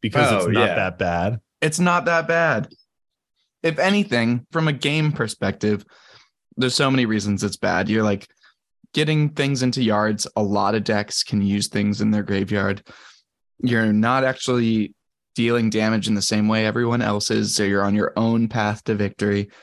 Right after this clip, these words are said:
Speaker 1: Yep.
Speaker 3: And, uh, it doesn't really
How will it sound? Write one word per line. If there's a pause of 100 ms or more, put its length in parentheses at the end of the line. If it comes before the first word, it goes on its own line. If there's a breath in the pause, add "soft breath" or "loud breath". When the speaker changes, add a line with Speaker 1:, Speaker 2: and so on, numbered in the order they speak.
(300 loud breath)
Speaker 1:
Yep. (800)
Speaker 3:
And, (480 soft breath)
uh, (320)
it
doesn't
really